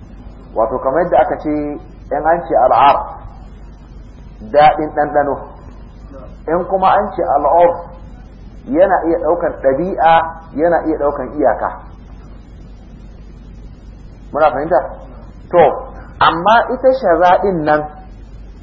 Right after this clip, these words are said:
ita ce za ta nuna mana al-arf za mu ce ko ko al-urf. Don can an ce, "Khudh al-afwa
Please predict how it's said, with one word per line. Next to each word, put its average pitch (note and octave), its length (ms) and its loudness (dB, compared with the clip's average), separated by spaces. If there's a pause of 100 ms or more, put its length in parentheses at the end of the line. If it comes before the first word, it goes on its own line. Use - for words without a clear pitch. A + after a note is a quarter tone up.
(260)
ita G3+ 280 -4
ce A3+ 200 -10
za E3+ 260 0
ta G#3 120 0
nuna E3 320 0
mana C#3+ 220 -2 (120)
al-arf D3+ 560 6 (300)
za C#3 240 2
mu F#3+ 140 0
ce F#3 160 -4
ko F3+ 140 -2
ko F3+ 160 2
al-urf. - 360 4 (1500)
Don G3 280 0
can A3+ 160 2
an A#3 160 2
ce, F3+ 120 -4
"Khudh F#3+ 300 -2
al-afwa D#3 560 4